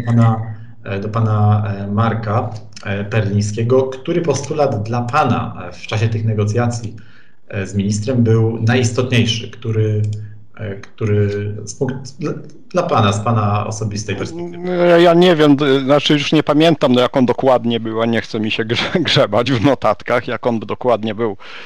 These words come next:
Speaker 2: sformułowany, ale dla mnie najważniejsza to była s-, sprawa wolności słowa i zniesienia cenzury.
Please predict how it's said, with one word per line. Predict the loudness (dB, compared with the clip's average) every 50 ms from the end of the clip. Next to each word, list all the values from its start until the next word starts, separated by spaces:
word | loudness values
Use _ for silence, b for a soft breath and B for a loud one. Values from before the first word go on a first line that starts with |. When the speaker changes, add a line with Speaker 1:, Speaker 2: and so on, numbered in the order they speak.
| B -14
Speaker 2:
sformułowany, | -12 -4 0 2 2 4 4 2 4 4 4 4 6 4 4 4 2 0 0 0 2
ale | 2 0 2 0 0 0 -2
dla | -4 -8 -10 -6 -2 0 0 0
mnie | 0 -2 -4 -4
najważniejsza | -4 -6 -4 -4 -2 -4 -4 -4 -4 -6 -6 -4 -4 -4 -4 -4
to | -4 -6
była | -6 -6 -4 -4 -2 -2 -4
s-, | -4 -6 -6 -6 -4 -4 -4 -6
sprawa | -8 -10 -4 -2 0 0 2 2 0
wolności | 2 2 0 0 0 0 -2 -2 -2 -4 -6 -6 -8
słowa | -6 -4 -4 -4 -2 0 0 0 0 0 -2 -4
i | -6 -6 -4 -4 -6 -6 -6
zniesienia | -8 -8 -4 -2 0 0 0 2 0 0 2 2 2 2 0 B B B B B B B B -4
cenzury. | 0 4 4 6 6 6 4 4 4 2 -2 -4 -8